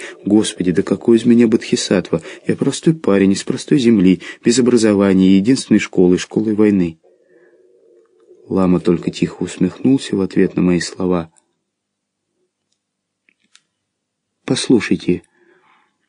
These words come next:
а эти скрижали уже всё? Пропали? Безвозвратно? Может быть, я могу что-нибудь сделать? Этого никто не знает.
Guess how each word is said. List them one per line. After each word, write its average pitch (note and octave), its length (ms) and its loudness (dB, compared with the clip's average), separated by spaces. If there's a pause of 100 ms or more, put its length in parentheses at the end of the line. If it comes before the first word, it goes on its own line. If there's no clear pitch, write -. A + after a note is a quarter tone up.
(480)
а B2 160 -6
эти B2 160 -2
скрижали B2+ 640 0
уже G2 240 0
всё? E3 420 0 (640)
Пропали? G2+ 640 -2 (960)
Безвозвратно? A2+ 800 -2 (1400)
Может A#2 400 2
быть, A#2+ 200 0
я A#2 200 2 (320)
могу A2+ 320 2
что-нибудь A#2 440 0
сделать? G2+ 600 -2 (1800)
Этого G#2 360 0
никто G#2 380 0
не G#2 140 4
знает. G2 640 -2